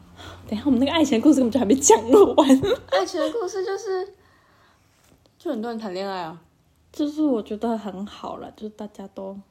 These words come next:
Speaker 1: 很厉害。
Speaker 2: 好，大家不要分手啊，好不好？虽然不可能啊，但是就是能维持尽量维持啊。
Speaker 1: 我觉得你，觉得你该分手，你就，你想分手的时候你就分手，我觉得。不然你不要在那边拖很久，然后等到对方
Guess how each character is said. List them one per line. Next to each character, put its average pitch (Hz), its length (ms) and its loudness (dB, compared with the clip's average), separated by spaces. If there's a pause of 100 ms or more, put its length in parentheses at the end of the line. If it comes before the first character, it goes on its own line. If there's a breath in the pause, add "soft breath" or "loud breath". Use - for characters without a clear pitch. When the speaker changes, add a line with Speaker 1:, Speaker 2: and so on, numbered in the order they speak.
(420)
Speaker 1:
很 170 160 -18
厉 180 60 -10
害。 180 80 -6
Speaker 2:
好， 185 100 -2 (140)
大 254 100 0
家 247 60 0
不 214 100 -2
要 196 60 -2
分 190 260 -10
手 - 200 -14
啊， - 120 -12
好 - 160 -16
不 - 60 -16
好？ - 80 -20 (840)
虽 269 140 -6
然 226 100 -4
不 214 80 -12
可 - 240 -12
能 - 80 -18 (160)
啊， - 80 -16
但 220 160 -12
是 214 100 -14
就 208 140 -10
是 196 260 -10 (340 soft breath)
能 269 200 4
维 311 140 8
持 320 180 0
尽 320 160 0
量 302 180 6
维 220 140 0
持 185 220 -10
啊。 156 120 -2
Speaker 1:
我 208 40 -4
觉 220 80 2
得 226 60 2
你， 214 200 -4 (180)
觉 220 140 -4
得 226 80 0
你 220 140 -2
该 226 260 -6
分 226 220 -4
手， 180 80 -12
你 214 160 0
就， 233 80 2
你 254 120 4
想 302 280 2
分 269 180 6
手 247 100 6
的 196 60 4
时 202 60 -6
候 202 80 0
你 175 40 -6
就 190 80 0
分 175 220 -8
手， - 140 -14
我 180 180 -4
觉 170 200 -12
得。 170 120 -12 (460 soft breath)
不 285 80 4
然 262 100 8
你 233 80 4
不 226 80 0
要 247 140 4
在 269 120 6
那 262 60 6
边 240 160 4
拖 233 180 2
很 196 140 -2
久， 175 100 -6
然 170 80 -8
后 196 60 -12
等 175 80 -10
到 170 80 -8
对 185 160 -2
方 175 320 -8